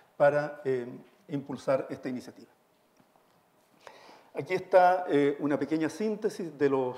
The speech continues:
eh, proyectos que, eh, este plan contempla para la Facultad de Ciencias,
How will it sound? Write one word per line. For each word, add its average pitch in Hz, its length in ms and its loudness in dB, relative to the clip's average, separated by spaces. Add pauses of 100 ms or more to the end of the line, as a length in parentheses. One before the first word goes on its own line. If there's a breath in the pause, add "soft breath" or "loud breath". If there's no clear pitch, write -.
(140)
eh, 127 220 -2
proyectos 175 580 0
que, 147 440 -4 (420 loud breath)
eh, 127 560 -2 (140)
este 175 220 -2
plan 165 220 0
contempla 220 760 -4 (140)
para 135 160 0
la 123 80 -2
Facultad 127 360 -6
de 123 100 -2
Ciencias, 202 600 -8